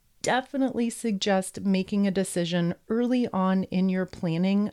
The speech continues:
about whether or not you will have transportation arrangements that you need to make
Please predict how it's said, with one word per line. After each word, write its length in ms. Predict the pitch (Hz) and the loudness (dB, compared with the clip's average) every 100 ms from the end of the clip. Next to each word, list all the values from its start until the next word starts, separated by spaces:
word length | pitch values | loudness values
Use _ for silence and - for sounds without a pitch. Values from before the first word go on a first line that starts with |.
| - | -2
about 580 | 180 156 160 180 196 180 | -4 -2 0 2 0 -4
whether 420 | 165 170 190 208 - | -2 0 0 0 0
or 80 | |
not 300 | 185 165 170 | 0 0 -2
you 160 | 170 175 | -4 -6
will 320 | 151 165 165 | -2 0 0
have 320 | 165 160 160 | -2 -6 -6
transportation 1000 | - 160 165 - 175 160 151 - 175 180 - | -4 -4 -4 -4 -4 -4 -4 0 0 0 -2
arrangements 640 | 180 165 156 - 190 185 - | -2 -2 -2 -2 -2 -4 -4
that 100 | 143 | -4
you 160 | 170 | 0
need 240 | 170 165 151 | 0 0 -4
to 100 | 170 | -4
make 420 | 151 147 214 | -2 -2 -4